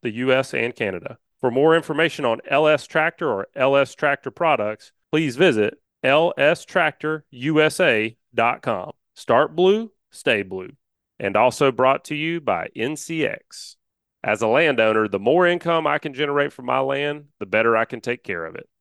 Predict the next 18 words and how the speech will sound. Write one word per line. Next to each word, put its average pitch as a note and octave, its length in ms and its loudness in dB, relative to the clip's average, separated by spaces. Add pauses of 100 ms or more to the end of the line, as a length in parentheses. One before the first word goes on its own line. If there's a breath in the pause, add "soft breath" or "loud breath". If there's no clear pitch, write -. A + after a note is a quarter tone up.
That's G#2+ 300 -2
why A#2 180 2
I A#2 40 2
use A#2+ 420 -6
N A2 180 -8
C G#2 240 -8
X. - 440 -12 (180)
N C#3+ 120 2
C D#3 220 0
X C3 240 0
helps B2 260 0
over G#2+ 200 0
twenty C3+ 340 -4
thousand C3+ 500 0
American A#2+ 540 -2
landowners A2+ 560 -2
like G#2+ 300 -4
you F#2 260 -8